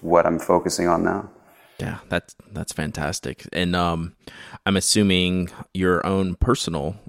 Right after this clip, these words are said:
Speaker 2: bullet journal is helping you get there, right? Can you give us a, uh, can you give us, uh,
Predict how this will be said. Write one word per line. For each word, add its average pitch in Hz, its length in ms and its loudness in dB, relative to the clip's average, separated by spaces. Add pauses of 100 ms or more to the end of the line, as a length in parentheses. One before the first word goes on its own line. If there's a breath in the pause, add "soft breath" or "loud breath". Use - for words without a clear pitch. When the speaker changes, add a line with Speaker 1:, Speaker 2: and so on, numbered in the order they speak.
Speaker 2:
bullet 85 360 -4
journal 78 320 -2
is 76 80 -4
helping 85 260 -2
you 73 80 -6
get 101 220 -2
there, 82 180 -2
right? 78 240 -2
Can 87 160 -6
you 87 80 -2
give 90 180 0
us 90 220 0
a, 85 240 2
uh, 80 260 -2 (540 soft breath)
can 95 120 -2
you 95 100 2
give 98 160 2
us, - 400 -2
uh, 82 320 -2